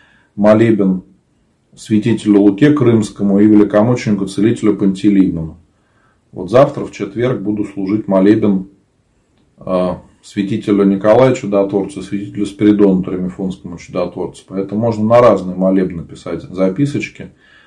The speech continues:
Можно на чтение псалтыря записать. Ну и сами молитесь обязательно.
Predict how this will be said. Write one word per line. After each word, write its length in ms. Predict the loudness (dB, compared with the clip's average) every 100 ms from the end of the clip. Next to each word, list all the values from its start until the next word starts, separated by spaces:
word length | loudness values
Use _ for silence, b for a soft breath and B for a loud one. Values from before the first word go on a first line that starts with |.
| b -6
Можно 240 | -2 2
на 160 | 2 0
чтение 380 | 0 -2 0 -4
псалтыря 580 | 0 0 2 2 2
записать. 560 | 0 -6 -10 -6 -6 -2
Ну 100 | 0
и 60 | 2
сами 320 | 4 4 4
молитесь 460 | 4 4 0 -6
обязательно. 680 | -8 -6 -2 -2 -2 -12 -16